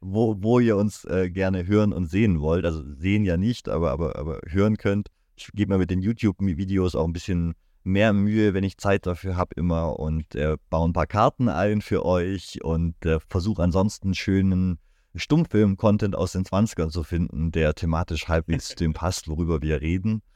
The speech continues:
Damit ihr ein bisschen was zum Gucken habt, vielleicht auch im Hintergrund, um eure Gedanken schweifen lassen zu können, während ihr uns zuhört.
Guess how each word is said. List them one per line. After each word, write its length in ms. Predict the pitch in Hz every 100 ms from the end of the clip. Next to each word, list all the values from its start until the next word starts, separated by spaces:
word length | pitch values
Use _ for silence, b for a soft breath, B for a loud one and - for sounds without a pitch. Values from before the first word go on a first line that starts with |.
| _ 82
Damit 260 | 92 98
ihr 100 | 95
ein 80 | 92
bisschen 320 | 98 - 95
was 160 | 85 -
zum 140 | 90
Gucken 340 | - - 95 82
habt, 160 | 85
vielleicht 340 | - 80 82 -
auch 220 | 80 85
im 100 | 78
Hintergrund, 760 | 87 85 82 - 82 98 107 - _ _
um 120 | 87
eure 240 | 87 80 85
Gedanken 400 | 87 90 104 80
schweifen 420 | - 69 76 78
lassen 240 | 69 -
zu 140 | 73 78
können, 280 | 78 78 73
während 220 | 71 73
ihr 140 | 71
uns 180 | 71 -
zuhört. 520 | - 82 85 104 143